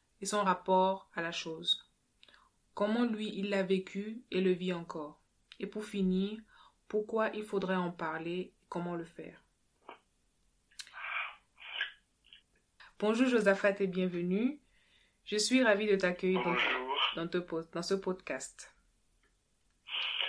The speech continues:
Speaker 2: Enfin.
Speaker 1: Enfin,
Speaker 2: Je
Speaker 1: hein.
Speaker 2: voulais être le premier, je voulais être le premier invité, mais bon, les gens sont passés à, avant moi.
Speaker 1: Oui, ça c'est vrai, tu as raison. Bon, c'est pas,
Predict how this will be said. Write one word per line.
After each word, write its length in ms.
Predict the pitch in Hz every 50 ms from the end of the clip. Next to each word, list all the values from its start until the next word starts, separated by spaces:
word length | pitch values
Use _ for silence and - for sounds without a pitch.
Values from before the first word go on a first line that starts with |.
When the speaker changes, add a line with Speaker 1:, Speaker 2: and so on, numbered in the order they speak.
| - - - -
Speaker 2:
Enfin. 580 | - 131 135 139 139 139 - 160 156 147 135 127 - - - - _ _ _ _ _ _ _
Speaker 1:
Enfin, 360 | - 190 202 196 - 233 233 226 208
Speaker 2:
Je 40 | 196
Speaker 1:
hein. 120 | 190 190
Speaker 2:
voulais 120 | 196 196 190
être 200 | 226 - - - -
le 80 | - -
premier, 680 | - - - - - 127 131 131 135 139 139 135 - -
je 200 | - - - 202
voulais 220 | 202 - 151 156
être 160 | 165 - -
le 60 | - -
premier 360 | - - 131 127 131 143 143 139 135 127
invité, 260 | 120 120 120 - 143 147 147 135
mais 120 | 127 123 120 113 113
bon, 760 | 117 117 110 107 107 - - - - _ _ - - - - - - - -
les 80 | 127 117
gens 140 | 123 120 123
sont 120 | - 147 147
passés 280 | 143 127 120 - - 135
à, 300 | 131 123 123 127 - - - - - - - - - 117 117 110
avant 180 | 113 123 120
moi. 460 | 120 113 107 101 95 92 - - 175
Speaker 1:
Oui, 160 | 196 220 226 233
ça 160 | 214 240 247
c'est 140 | 254 247 226
vrai, 180 | 214 202 202 202
tu 100 | 202 220
as 80 | 220 214
raison. 420 | 208 202 190 180 185 180 175 - -
Bon, 260 | 160 160 165 160 147 160 175
c'est 220 | - 170 160 -
pas, 420 | - 165 165 160 151 - - -